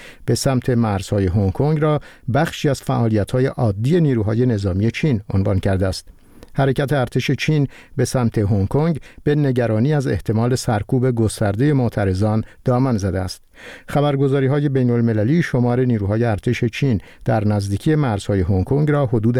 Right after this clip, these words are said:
هشت تا ده هزار نفر تخمین زدند. اعتراضات در هنگ کنگ که از حدود دو ماه و نیم پیش آغاز شد،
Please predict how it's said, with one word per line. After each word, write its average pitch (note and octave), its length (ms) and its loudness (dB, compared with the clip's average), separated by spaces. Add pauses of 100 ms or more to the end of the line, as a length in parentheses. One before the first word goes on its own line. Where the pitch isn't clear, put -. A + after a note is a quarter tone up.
(100)
هشت C3+ 360 -2 (260)
تا A#2 120 2
ده G#2+ 200 -2
هزار A2+ 460 2
نفر A2 240 0
تخمین G2 400 0
زدند. F#2 420 -2 (540)
اعتراضات C3+ 580 0
در A#2+ 160 0
هنگ G2+ 200 0
کنگ D3 320 -2 (260)
که B2 100 0
از A2+ 140 -2
حدود A#2+ 280 0
دو B2 260 0
ماه A2+ 300 0
و A2+ 80 2
نیم D3+ 260 2
پیش A2+ 280 -2
آغاز F#2 280 -2
شد، D#3+ 240 0